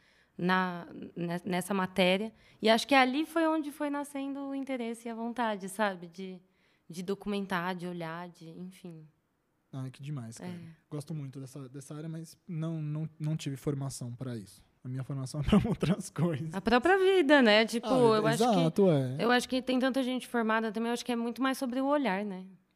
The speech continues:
Speaker 1: Tipo
Speaker 2: Eu acho que você definiu tudo.
Speaker 1: Uhum, a motivação.
Speaker 2: É, a gente sempre fala que a questão da, da fotografia, eu, eu falo fotografia porque, né, quem acompanha o podcast sabe que de, sei lá, doze episódios, oito são com fotógrafo, sabe? Então,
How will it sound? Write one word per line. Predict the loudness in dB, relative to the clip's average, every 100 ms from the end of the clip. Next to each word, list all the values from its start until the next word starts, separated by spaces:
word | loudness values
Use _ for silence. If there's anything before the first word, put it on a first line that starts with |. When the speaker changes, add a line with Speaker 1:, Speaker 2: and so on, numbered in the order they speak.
| _
Speaker 1:
Tipo | -20 -20 -20 -18 -18 -18
Speaker 2:
Eu | -16
acho | -16
que | -14
você | -12 -10 -8
definiu | -8 -8 -10
tudo. | -10 -16 -14
Speaker 1:
Uhum, | -12 -10 -8 -10 -12
a | -12
motivação. | -12 -12 -12 -12 -10 -10 -10 -12
Speaker 2:
É, | -14 -14 -12 -14 -16 _ _
a | -14
gente | -12 -12
sempre | -12 -10 -10
fala | -10 -8 -8 -10
que | -12
a |
questão | -12 -14 -10 -10
da, | -8 -10
da | -10
fotografia, | -10 -10 -8 -8 -8 -8 -8 -12 -10
eu, | -10 -8
eu | -6
falo | -4 -2
fotografia | -2 -2 -2 -2
porque, | -4 -6 -4 -4 -6
né, | -6 -6 -4
quem | 0 2
acompanha | 2 2 0 -4 -10 _ _ _
o |
podcast | -4 -2 -2 -4 -2
sabe | -2 -2
que | -2 -4 -6 -12 _
de, | -16 -12 -10 -10
sei | -6 -6
lá, | -6 -12 -16
doze | -2 2 2 2
episódios, | -4 -4 -2 -2 -2 -6 -12 -18 _ _ _ _
oito | 2 4 2 0 -2
são | 0 -2
com | -2 -4
fotógrafo, | -2 -2 0 -2 -4 -10 -8
sabe? | -6 -6
Então, | -6 -8 -10